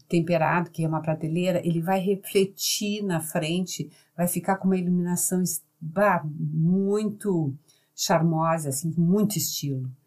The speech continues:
Prateleiras de vidro com led atrás, fica um espetáculo. Pra um barzinho, pra uma cristaleira.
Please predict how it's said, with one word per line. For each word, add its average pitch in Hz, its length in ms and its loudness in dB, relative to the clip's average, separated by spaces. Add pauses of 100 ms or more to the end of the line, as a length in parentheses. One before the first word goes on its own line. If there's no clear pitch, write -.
(220)
Prateleiras 170 580 2
de 202 100 0
vidro 156 300 -2
com 160 120 -2
led 170 340 0
atrás, 165 600 -2
fica - 280 -4
um 170 40 0
espetáculo. 147 760 -4 (500)
Pra 202 140 4
um 196 60 4
barzinho, 165 640 2
pra 170 100 -2
uma 165 160 2
cristaleira. 156 1080 0